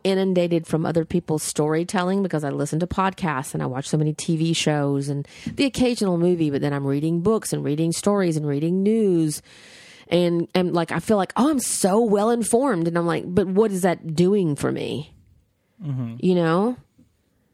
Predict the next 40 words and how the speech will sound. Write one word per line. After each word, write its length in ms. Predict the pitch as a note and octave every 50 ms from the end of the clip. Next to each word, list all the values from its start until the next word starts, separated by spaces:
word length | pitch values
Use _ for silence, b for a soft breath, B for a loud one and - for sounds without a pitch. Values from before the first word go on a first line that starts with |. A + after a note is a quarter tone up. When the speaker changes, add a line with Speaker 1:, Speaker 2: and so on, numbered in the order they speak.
| _ _ _ _ -
Speaker 1:
And 140 | E3+ F3+
I 60 | F3+ F3
feel 180 | - - G3
like 220 | F#3+ F#3 F3+ - F#3
I 80 | E3+
might 480 | E3+ F3 F3 F3 E3+ F3 - - - D#3+
try 560 | - - - - F3+ F3 F3 F3 E3+ F3 E3+
to 100 | E3 E3
see 380 | D#3+ - - - F3+ F3 F3 E3+
if 100 | E3 E3
it's 160 | D3+ - -
healthier 540 | - - G3 F#3+ F#3+ F#3+ - G3 F3 D#3+ D#3
for 100 | D#3+ E3
my 160 | D#3 D#3 D3+
brain 380 | D3+ D#3 D#3 D#3 D#3 D#3 D#3
not 180 | D3+ D#3 D3+ D#3
to 80 | - D3+
just 240 | D3 D#3+ D3+ -
have 240 | - D#3+ D3 D3+ D#3+
all 100 | D#3 D3+ D3+
that 100 | D#3 D3+
information. 680 | D#3 D3+ - D3+ D#3 D#3+ E3+ F3 - - - - - - B B B
I'd 140 | B A#3+ B3+
love 200 | B3+ C#4+ D4+ D4+
for 100 | - C4+
someone 300 | B3 - B3+ A#3+ A#3 A3+
to 80 | G#3+ G3+
go, 400 | F#3 F#3+ F#3 F3+ E3+ E3 E3 - B B B B
"Hey, 100 | B3+ C4
did 140 | C4 A#3 G#3+
you 60 | A#3
hear 100 | A3+ B3+
about 180 | B3+ A#3+ A#3+ -
so-and-so?" 400 | - B3 A#3+ B3+ B3+ B3 - C4
And 40 | B3
me 80 | A3 G#3
go, 220 | F#3+ F#3 F3+ F3
"No, 360 | - F3 G3+ A#3 C#4+ C#4+ A#3+
what 160 | F#3+ F3 G3 G#3
happened?" 440 | A3+ B3 B3 A#3+ - D3 C#3 C#3+